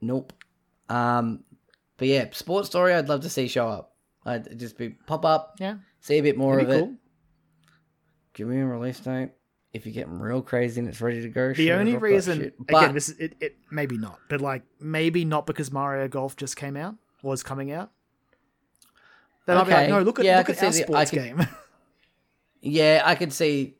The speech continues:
Speaker 1: yeah.
Speaker 2: But again, like, it's,
Speaker 1: Okay.
Speaker 2: it's indie, so it wouldn't really conflict. But even then, I still think, I think it might not be coming out this year, so ma-, may not show
Speaker 1: Especially
Speaker 2: up.
Speaker 1: 'cause Golf Story, Golf Story took such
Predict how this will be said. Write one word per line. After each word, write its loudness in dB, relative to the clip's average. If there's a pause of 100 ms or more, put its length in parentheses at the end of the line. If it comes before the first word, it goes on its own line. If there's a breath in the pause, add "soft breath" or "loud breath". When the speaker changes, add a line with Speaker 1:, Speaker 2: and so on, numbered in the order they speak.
Speaker 1:
yeah. -2 (200)
Speaker 2:
But 2
again, 4
like, 0
it's, -2
Speaker 1:
Okay. -4
Speaker 2:
it's -6
indie, 0
so -4
it -2
wouldn't -2
really -4
conflict. -10
But 0
even 2
then, -6
I -6
still -6
think, -10
I -6
think -12
it -8
might -8 (360)
not -6
be -4
coming -8
out -8
this -12
year, -6 (460 soft breath)
so -6
ma-, -6
may -10
not -6
show -2
Speaker 1:
Especially 0
Speaker 2:
up. -2
Speaker 1:
'cause 0
Golf 4
Story, 2 (340)
Golf 0
Story 0
took -10
such -8